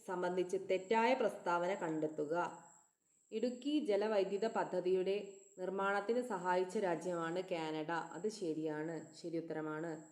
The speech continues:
മലബാറിലെ ആദ്യത്തെ ജലവൈദ്യുത പദ്ധതി ശബരിഗിരി. അത് തെറ്റാണ്. സ്വകാര്യ മേഖലയിൽ പ്രവർത്തിക്കുന്ന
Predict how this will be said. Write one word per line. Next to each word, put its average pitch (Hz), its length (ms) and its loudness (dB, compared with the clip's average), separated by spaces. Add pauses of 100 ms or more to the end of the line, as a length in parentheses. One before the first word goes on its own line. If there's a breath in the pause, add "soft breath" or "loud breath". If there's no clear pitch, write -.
(340 soft breath)
മലബാറിലെ 233 640 6
ആദ്യത്തെ 190 500 4
ജലവൈദ്യുത 180 580 2
പദ്ധതി 170 400 -2
ശബരിഗിരി. 165 760 0
അത് 175 280 -4
തെറ്റാണ്. 156 640 -2 (460 loud breath)
സ്വകാര്യ 226 420 4
മേഖലയിൽ 226 560 6
പ്രവർത്തിക്കുന്ന 190 600 2